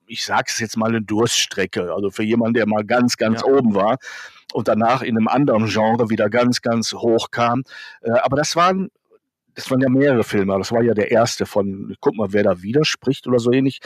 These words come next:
Speaker 1: hieß der zweite.
Speaker 2: Ja,
Speaker 1: Oder, oder so
Speaker 2: Moment.
Speaker 1: ungefähr.
Speaker 2: Ich guck mal eben
Speaker 1: Aber
Speaker 2: nach.
Speaker 1: das, das waren die einzigen Momente, wo man noch gewahr wurde, dass, dass es ihn gibt.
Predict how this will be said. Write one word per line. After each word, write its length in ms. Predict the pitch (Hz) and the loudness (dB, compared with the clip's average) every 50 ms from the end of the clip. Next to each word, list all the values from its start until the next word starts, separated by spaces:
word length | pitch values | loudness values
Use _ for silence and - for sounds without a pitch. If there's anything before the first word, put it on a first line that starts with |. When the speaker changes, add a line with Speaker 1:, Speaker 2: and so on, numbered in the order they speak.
| - - - - | -16 -16 -16 -8
Speaker 1:
hieß 160 | - 131 127 - | -4 -4 -2 0
der 140 | - 120 | 0 0
zweite. 500 | - - - 113 113 123 127 - 131 127 - - - - - - - - - - _ | 0 2 2 4 4 4 4 2 2 0 0 -4 -12 -18 -18 -20 -20 -20 -20 -20 _
Speaker 2:
Ja, 440 | - - 107 113 113 110 113 117 117 | -12 -10 -8 -6 -4 -4 -2 0 0
Speaker 1:
Oder, 360 | 123 113 107 107 127 127 127 123 | 2 2 2 0 0 -2 -2 0
oder 160 | 113 120 110 | 0 0 0
so 60 | 113 | 2
Speaker 2:
Moment. 220 | 113 120 120 117 123 | 2 2 4 4 2
Speaker 1:
ungefähr. 340 | 117 - - 117 110 113 110 | 2 2 0 0 0 0 -2
Speaker 2:
Ich 80 | - - - | -6 -12 -14
guck 80 | 127 | -12
mal 80 | 120 110 | -12 -12
eben 200 | 110 113 113 113 | -14 -12 -6 -4
Speaker 1:
Aber 160 | 127 131 135 135 | -2 -2 0 0
Speaker 2:
nach. 60 | 139 | -2
Speaker 1:
das, 180 | 131 - - - | -2 -2 -2 -4
das 160 | 139 131 117 | -4 -2 0
waren 180 | 127 147 160 175 | 2 2 2 2
die 120 | 175 165 | 2 2
einzigen 480 | - 117 135 151 180 - - 214 190 196 | 2 2 2 2 0 0 0 0 0 2
Momente, 520 | 170 160 143 123 117 120 151 160 - 165 156 | 4 4 4 4 4 2 2 0 0 2 2
wo 100 | 156 160 | 2 4
man 160 | 160 156 156 | 4 2 2
noch 160 | 147 139 - | 0 -2 -2
gewahr 380 | - 127 113 117 110 110 120 123 | -4 -4 0 2 2 2 4 2
wurde, 180 | 135 143 139 | 2 2 2
dass, 140 | 139 139 131 | 0 0 0
dass 180 | 135 135 131 - | -2 -2 -2 -4
es 180 | 151 139 - - | -4 -6 -6 -4
ihn 300 | 160 151 151 156 147 139 | -2 -2 -2 -2 -2 -2
gibt. 640 | - 208 233 247 233 151 98 - - - - - | 0 2 4 4 4 4 2 0 -4 -10 -14 -14